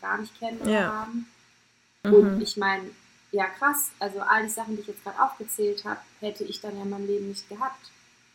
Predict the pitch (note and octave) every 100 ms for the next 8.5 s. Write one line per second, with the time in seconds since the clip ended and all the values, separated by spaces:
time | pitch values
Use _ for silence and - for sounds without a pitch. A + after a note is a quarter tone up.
0 | _ G#3 G#3+ A3 A#3 B3 A#3 A3 G#3 G#3+
1 | A3 G#3 G#3 G#3 G#3 G#3 G#3+ A3 - -
2 | A#3 G#3+ G3 - C#4+ D#4 A3 F#3 F#3 F#3+
3 | - - G3 F#3 F3+ F3+ F#3 - _ _
4 | _ _ _ F#3+ G3+ G3+ G#3 G#3 G#3 G3
5 | G#3 G3+ G#3 A#3 A#3 A3+ - - - -
6 | G#3+ A3+ A#3 A3+ A#3 D4 F4 F#3+ - G#3+
7 | A3 A#3 A#3 C4 C#4+ - G3 G3 F#3+ -
8 | F#3+ - - F#3